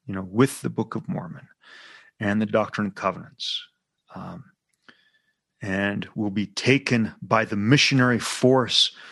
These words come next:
that will go forth. You know, they will have the Spirit with them. They will speak by the power and authority of the Holy Ghost,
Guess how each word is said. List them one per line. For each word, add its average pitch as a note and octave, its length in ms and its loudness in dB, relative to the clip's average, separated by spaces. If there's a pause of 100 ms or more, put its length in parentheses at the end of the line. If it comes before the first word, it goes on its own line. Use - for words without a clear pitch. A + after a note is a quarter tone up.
(340)
that G#2+ 280 0
will B2 300 8
go B2 240 4
forth. - 800 -12 (540)
You - 120 -6
know, F#2 120 -2
they A2 320 4
will A#2+ 460 2 (340)
have G#2+ 440 0 (500)
the - 80 -6
Spirit - 580 0
with A#2+ 340 2
them. G#2 380 0 (180)
They G#2 120 -6
will F#2+ 140 -6
speak - 420 2
by A2 120 4
the G#2 80 -4
power A#2+ 360 2
and B2 80 2
authority A2+ 360 2
of G2 40 -10
the G2 60 -2
Holy G2 260 0
Ghost, A#2 360 2